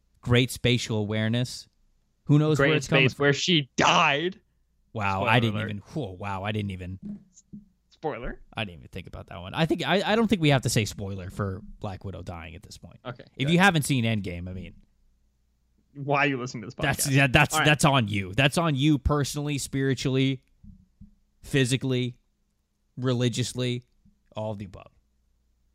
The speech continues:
Speaker 2: Uh, I took top twenty-five projections a little bit liberally here to make sure I got my fits, but, uh, Captain America's Mac Jones, obviously,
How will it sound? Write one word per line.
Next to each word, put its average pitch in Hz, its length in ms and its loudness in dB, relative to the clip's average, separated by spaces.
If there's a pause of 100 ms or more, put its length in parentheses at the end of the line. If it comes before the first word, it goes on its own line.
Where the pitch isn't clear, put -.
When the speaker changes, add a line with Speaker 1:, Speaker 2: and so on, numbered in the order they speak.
(680)
Speaker 2:
Uh, 120 460 -2 (1000)
I 147 160 4
took 170 340 -2 (100)
top 160 280 -4
twenty-five 147 560 -6
projections 139 480 -4
a 131 60 -2
little 139 220 0
bit 135 160 -2
liberally 147 720 0 (160)
here 185 240 -2
to 190 120 -8
make 143 140 -2
sure 139 120 2
I 131 60 4
got 127 160 2
my 127 100 0
fits, 160 300 -4
but, 123 360 -2 (540)
uh, 127 280 2 (200)
Captain 170 380 -2
America's 147 380 -2
Mac 131 240 -4
Jones, 107 340 -8
obviously, 117 500 -6